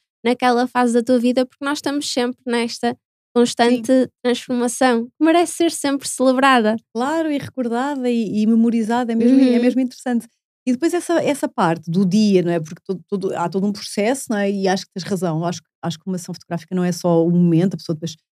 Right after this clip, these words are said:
Speaker 2: tem aquele todo o momento da, da preparação, do dizer que sim,
Speaker 1: Uhum.
Speaker 2: tudo isso. Mas o momento em si, do dia, de, da pessoa ser fotografada, qualquer que seja a razão, não é? Se-,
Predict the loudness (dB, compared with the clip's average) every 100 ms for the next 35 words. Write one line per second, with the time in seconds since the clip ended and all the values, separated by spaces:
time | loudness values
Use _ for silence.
0 | _ _ 0 2 2 2 2 2 0 -2
1 | 0 0 0 -4 -6 -2 -2 0 2 4
2 | 4 2 2 4 6 4 0 -6 0 2
3 | 4 6 6 6 2 -2 -8 _ _ _
4 | 2 4 6 4 2 2 -2 -2 0 0
5 | 0 2 2 2 -2 -4 -6 -6 -6 -4
6 | -2 -2 -2 0 -2 -2 -4 -4 -4 -2
7 | 0 0 2 4 4 2 0 -2